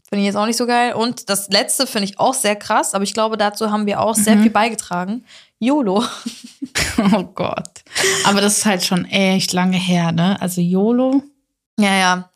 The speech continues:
Speaker 1: Also ich glaube, die Jugend, die, die, die das halt wirklich tatsächlich noch nutzt, ist eher so auf dieses Joke-mäßige, so, ach, yolo.
Speaker 2: Ja, ja, ja, ja, ja. Nicht ernst gemeint.
Speaker 1: Genau. Steht für You Only Live Once. Aufforderung, Chancen zu, Chancen, <laughs> Chancen zu nutzen und Risiken,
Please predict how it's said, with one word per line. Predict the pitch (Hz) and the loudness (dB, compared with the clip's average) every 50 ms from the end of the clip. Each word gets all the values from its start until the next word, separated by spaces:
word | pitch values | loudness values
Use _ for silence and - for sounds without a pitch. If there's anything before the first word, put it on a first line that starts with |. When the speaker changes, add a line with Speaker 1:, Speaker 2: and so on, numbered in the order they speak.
| _ | _
Speaker 1:
Also | - 196 208 202 214 | -2 0 0 0 0
ich | 208 - | 0 2
glaube, | 240 226 233 233 226 | 2 2 2 2 0
die | 214 208 | 0 0
Jugend, | 208 214 226 240 240 226 220 | 0 0 0 -2 -2 -2 -2
die, | 208 208 208 190 | -2 -2 -2 -4
die, | 196 202 202 202 196 190 185 - - | -4 -2 0 0 0 0 -2 -4 -4
die | - 208 | -2 0
das | 196 196 202 - - | 0 0 0 0 0
halt | 208 196 180 | -2 0 0
wirklich | 190 208 214 226 - | -2 -2 -2 -4 -4
tatsächlich | - 202 190 196 202 196 196 202 190 | -2 -4 -4 -2 -4 -4 -4 -4 -4
noch | 185 180 | -4 -2
nutzt, | 185 190 196 196 - - | -2 -2 -4 -4 -6 -6
ist | 190 - | -4 -2
eher | - 180 180 180 180 | 0 0 0 0 0
so | 180 185 170 | 0 -2 -2
auf | 170 170 | -2 -2
dieses | - 185 170 175 170 - - 175 | -4 -4 -4 -2 -4 -4 -4 -2
Joke-mäßige, | - 180 170 202 233 233 240 240 247 247 247 254 240 240 240 233 | 0 0 2 0 0 -2 -2 -2 -2 -2 -2 -2 -2 -2 -2 -2
so, | 214 190 | -2 -2
ach, | 170 165 156 - | -2 -2 -2 0
yolo. | 196 247 208 202 | 2 4 6 6
Speaker 2:
Ja, | 202 196 190 190 190 196 190 190 | 6 6 6 6 6 4 4 4
ja, | 196 196 196 190 | 4 4 4 2
ja, | 190 190 190 190 190 | 2 2 2 2 2
ja, | 190 185 185 185 | 2 2 2 2
ja. | 185 185 | 2 4
Nicht | 196 202 196 - - | 4 4 4 2 0
ernst | 190 190 180 - - | 0 0 0 -2 -4
gemeint. | - 180 180 175 175 175 180 - - | -4 -2 0 0 0 -2 -4 -4 -2
Speaker 1:
Genau. | 214 220 220 214 202 196 190 190 196 196 196 _ _ _ _ _ | 0 2 2 2 2 2 2 0 -4 -8 -12 _ _ _ _ _
Steht | - - - 240 254 247 | -6 -2 0 0 0 0
für | - 233 | 0 0
You | 220 214 202 214 208 | 2 2 2 2 2
Only | 165 185 202 208 202 | 2 2 2 0 0
Live | 196 185 180 - | -2 -4 -4 -2
Once. | 196 214 233 269 302 294 - - - - | 0 0 0 0 0 -2 -4 -4 -4 0
Aufforderung, | - - 233 233 - 240 226 226 226 226 220 | 0 0 0 2 0 -2 0 0 -2 -2 -2
Chancen | - - 226 226 226 - 233 233 220 | 0 0 0 0 -2 -2 -4 -2 -2
zu, | - 214 208 208 - _ - - - - - - | -2 -4 -4 -6 -8 _ -10 -10 -10 -8 -6 0
Chancen, | - 269 285 302 311 - - 302 294 - - | 2 2 2 2 0 0 -2 -2 -2 -2 -4
<laughs> | - 202 | -4 -2
Chancen | 190 - 262 233 247 254 - 233 | 0 0 0 0 0 -2 -2 -2
zu | 226 - 214 | -2 0 0
nutzen | 208 208 208 208 - - 208 | 0 -2 -2 -2 -2 -2 0
und | 190 | 0
Risiken, | 190 190 202 202 196 196 190 190 180 | 0 0 0 0 0 0 -2 -2 -4